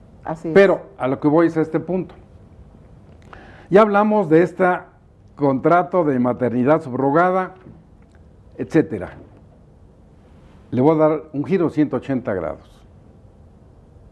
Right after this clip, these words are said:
Speaker 2: ¿Y los hombres?
Speaker 1: La voluntad del hombre es muy importante.
Speaker 2: No.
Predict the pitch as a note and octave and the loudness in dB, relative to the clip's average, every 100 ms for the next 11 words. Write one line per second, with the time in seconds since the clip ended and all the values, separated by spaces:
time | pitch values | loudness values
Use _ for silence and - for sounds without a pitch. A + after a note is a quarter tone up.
0 | - - C3 C3 C3+ D#3 D3+ D#3 - - | -20 -14 -6 -6 -2 -4 -4 -10 -16 -20
1 | - - - - - - - - - - | -20 -20 -20 -20 -20 -20 -20 -20 -20 -20
2 | - - - - - - - - G3 D3 | -20 -20 -20 -20 -20 -20 -20 -8 -2 0
3 | D3+ D3 D#3+ D#3 E3 F#3 F#3 F3+ - F#3 | 0 -4 -2 -2 -2 -2 -4 -6 -6 -2
4 | G3 F#3+ D3+ C3+ C3+ C3+ | 0 0 -4 -8 -2 0